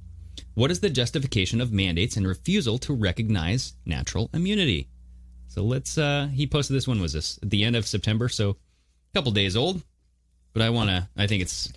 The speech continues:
relevant and goes against the pandemic of the vaccinated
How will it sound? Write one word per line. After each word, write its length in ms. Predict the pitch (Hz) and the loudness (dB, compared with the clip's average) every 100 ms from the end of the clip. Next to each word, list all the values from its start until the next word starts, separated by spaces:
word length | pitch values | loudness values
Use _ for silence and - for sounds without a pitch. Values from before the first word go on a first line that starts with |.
| - | -4
relevant 580 | - 107 120 202 - - | 2 2 2 0 -4 -6
and 420 | - 120 123 123 - _ - - - - - - - | 0 2 2 0 -4 _ -20 -20 -20 -20 -20 -20 -8
goes 200 | - 131 | 0 2
against 300 | 127 131 131 | 2 0 0
the 180 | 131 123 | 0 0
pandemic 680 | 110 123 131 135 127 131 139 | 2 2 4 2 2 0 0
of 120 | 139 | -2
the 80 | 123 | 0
vaccinated 600 | 135 160 - 95 82 76 | 0 0 0 0 0 -4